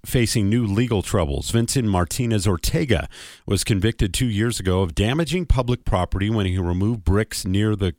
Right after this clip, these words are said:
Christopher Columbus statue. He took a plea deal and was sentenced to supervised probation, but now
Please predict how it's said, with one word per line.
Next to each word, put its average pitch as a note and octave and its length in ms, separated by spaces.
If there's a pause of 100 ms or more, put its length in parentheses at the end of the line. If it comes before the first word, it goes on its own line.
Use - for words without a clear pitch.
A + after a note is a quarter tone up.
Christopher A2+ 400
Columbus A2 420
statue. - 560 (580)
He G#2 160
took - 220
a G2+ 60
plea B2+ 200
deal G2+ 360
and F#2 120
was F2 120
sentenced G#2+ 500
to E2 160
supervised F2 640
probation, G#2 600
but G#2+ 200
now A2+ 520